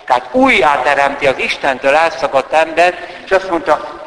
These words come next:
"Vegyétek a szent lelket." És pünköskor eszébe jut az apostoloknak, mit mondott az utolsó vacsorán?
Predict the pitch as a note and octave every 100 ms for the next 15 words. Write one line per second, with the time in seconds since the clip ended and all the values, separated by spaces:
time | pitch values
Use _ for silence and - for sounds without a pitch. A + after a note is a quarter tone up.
0 | A#2+ F#3 A3 G#3+ D3 B2 A2 A#2+ B2+ A2
1 | - A#2 A2+ A2 G2+ G2 - A2 G2+ -
2 | - - - - _ _ _ _ _ _
3 | _ - - - A3+ F#3+ D3+ - B2 C#3
4 | D#3+ - A#2 A#2+ A#2 A#2+ - - - C#3
5 | - - C3+ B2+ C3 B2 D3 E3 E3 F#3+
6 | F3+ F3+ F#3 E3+ F3 E3+ E3+ - E3 E3+
7 | E3+ F#3 D3 A#2+